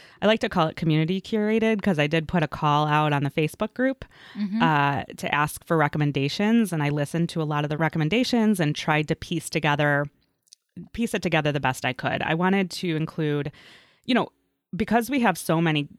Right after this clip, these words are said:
Speaker 1: chapters all over the world, I can't, you know, the Throughline one was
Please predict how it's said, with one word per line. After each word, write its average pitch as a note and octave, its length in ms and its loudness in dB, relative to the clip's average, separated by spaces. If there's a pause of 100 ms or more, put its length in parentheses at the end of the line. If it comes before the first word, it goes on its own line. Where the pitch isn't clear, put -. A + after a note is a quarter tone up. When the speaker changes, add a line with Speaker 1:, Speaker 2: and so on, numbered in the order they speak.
(240)
Speaker 1:
chapters D3+ 520 -2
all E3 160 4
over D3 100 -2
the C#3 100 -4
world, D3 520 0 (120)
I E3+ 60 0
can't, D#3+ 460 0 (540)
you A3 100 0
know, D3 240 -4 (180)
the F#3+ 300 -4
Throughline A3+ 480 2
one D#3+ 200 2
was D3+ 240 -4